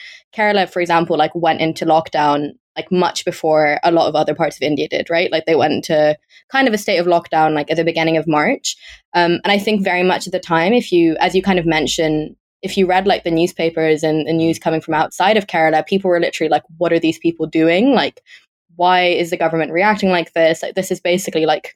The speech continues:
crazy talk. Like, they don't need to do this. They're overreacting." Um, and I do think that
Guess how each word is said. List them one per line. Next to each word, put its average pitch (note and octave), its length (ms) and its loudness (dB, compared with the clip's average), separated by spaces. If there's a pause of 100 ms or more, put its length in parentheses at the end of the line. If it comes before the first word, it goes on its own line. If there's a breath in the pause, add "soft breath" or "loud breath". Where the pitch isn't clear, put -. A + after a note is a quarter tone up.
(140)
crazy A3+ 320 0
talk. E3 420 2
Like, D3+ 280 -2
they G3 100 0
don't F#3+ 140 2
need E3 140 -2
to D#3+ 80 -4
do D#3+ 120 2
this. D#3 460 0 (160)
They're F3 220 0
overreacting." D#3+ 760 -2 (460 loud breath)
Um, D#3+ 320 2 (100)
and G3 80 0
I G3 100 4
do G3+ 200 2
think G#3 320 0
that F3+ 220 -4